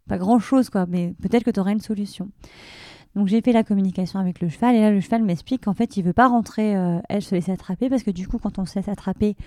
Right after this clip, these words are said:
on retourne dans l'écurie. Dans l'écurie, il y a beaucoup de poussière, et du coup, il a énormément mal au niveau des naseaux.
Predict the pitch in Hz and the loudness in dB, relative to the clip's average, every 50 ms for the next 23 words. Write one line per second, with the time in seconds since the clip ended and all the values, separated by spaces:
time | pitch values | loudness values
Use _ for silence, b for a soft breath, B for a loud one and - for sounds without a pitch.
0 | B B B B - - 202 202 190 226 233 - 262 262 233 226 214 190 180 - | B B B B -6 -2 0 2 2 2 2 2 2 4 4 4 2 2 0 -4
1 | - - 185 170 190 233 294 392 _ B B B B B B B B - 202 208 | -6 -6 -4 -4 -4 -4 -6 -6 _ B B B B B B B B 0 2 4
2 | 214 208 208 214 220 233 233 208 190 175 165 233 262 - 294 277 - - - 240 | 4 4 2 -2 -2 0 0 2 2 0 0 -2 -2 0 -2 -2 -4 -4 -6 -6
3 | 202 - - - 190 214 220 - - 247 202 185 190 - 269 269 226 220 202 - | -6 -4 -2 -2 0 0 -2 -2 -2 -2 0 0 0 0 2 4 4 4 2 2
4 | - 254 247 247 240 240 226 220 214 208 208 202 226 240 240 226 208 202 190 214 | 2 2 2 4 4 4 4 4 2 2 2 2 2 4 4 2 2 2 0 0
5 | 214 196 202 196 208 214 208 175 190 180 | 0 0 2 2 2 2 2 2 -2 -6